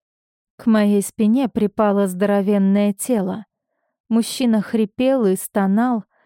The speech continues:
продолжая медленнее всаживать в меня здоровенный член, продирая снова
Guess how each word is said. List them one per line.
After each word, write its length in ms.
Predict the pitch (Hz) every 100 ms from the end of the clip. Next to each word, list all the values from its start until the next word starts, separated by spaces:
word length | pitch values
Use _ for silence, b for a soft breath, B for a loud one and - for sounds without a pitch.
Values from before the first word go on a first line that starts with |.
| _ _
продолжая 680 | 214 208 202 196 190 214 196
медленнее 760 | 196 214 214 202 202 196 202 196
всаживать 640 | - 226 202 196 185 -
в 80 | 190
меня 520 | 190 185 185 185 185 -
здоровенный 840 | 175 180 190 190 196 185 185 196
член, 520 | - 254 240 190 175 - _ _ _ _
продирая 600 | 226 233 214 220 196 185
снова 560 | - 208 208 208 190